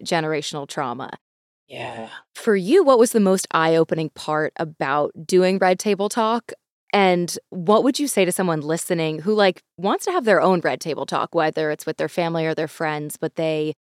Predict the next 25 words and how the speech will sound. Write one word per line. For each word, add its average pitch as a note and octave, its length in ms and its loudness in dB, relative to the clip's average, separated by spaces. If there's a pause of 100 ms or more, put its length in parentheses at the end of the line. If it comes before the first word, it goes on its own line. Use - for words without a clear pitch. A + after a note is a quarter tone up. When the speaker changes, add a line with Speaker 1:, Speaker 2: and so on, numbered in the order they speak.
(320)
Speaker 1:
might G#3 240 2
not C#4 180 2
feel F#3+ 160 4
like F3+ 120 2
they F3+ 80 4
have E3 100 0
the F3 100 -4
courage F3+ 400 4
or G#3+ 180 6
the F#3+ 220 2
self-reflection F3 960 -2
that D#3+ 120 -2
you D#3 120 -4
just D#3 160 -8
talked D#3+ 220 -4
about D3+ 200 -4
to D3+ 160 -6
kind D3+ 200 -8
of - 260 -14
start - 560 -2
that C3+ 420 -4 (260)
journey, D#3+ 300 0
start D3+ 220 -2
that C#3+ 160 0
conversation? - 800 -6